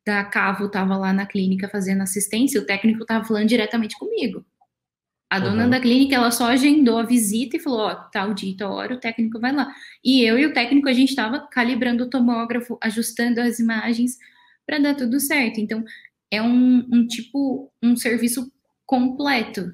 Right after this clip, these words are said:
Speaker 1: é o combo. <laughs>
Speaker 2: Uhum.
Speaker 1: E aí, hoje
Speaker 2: É
Speaker 1: em dia, eu
Speaker 2: interessante.
Speaker 1: vejo que eu tenho qualidade de vida.
Speaker 2: É
Speaker 1: E um
Speaker 2: interessante isso,
Speaker 1: retorno
Speaker 2: Fernanda.
Speaker 1: financeiro bom.
Speaker 2: <laughs> É interessante isso, Fernanda. E, e eu acho que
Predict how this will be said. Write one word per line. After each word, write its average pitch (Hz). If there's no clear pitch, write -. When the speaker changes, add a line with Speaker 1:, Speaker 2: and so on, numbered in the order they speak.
Speaker 1:
é 175
o 233
combo. 226
<laughs> 254
Speaker 2:
Uhum. 120
Speaker 1:
E 208
aí, 214
hoje 247
Speaker 2:
É -
Speaker 1:
em 247
dia, 226
eu -
Speaker 2:
interessante. 262
Speaker 1:
vejo 240
que 262
eu 262
tenho 269
qualidade 247
de 233
vida. 240
Speaker 2:
É 131
Speaker 1:
E -
um 233
Speaker 2:
interessante 285
isso, 247
Speaker 1:
retorno 370
Speaker 2:
Fernanda. 294
Speaker 1:
financeiro -
bom. 185
Speaker 2:
<laughs> -
É 117
interessante 147
isso, 143
Fernanda. 113
E, 117
e 117
eu 123
acho -
que 135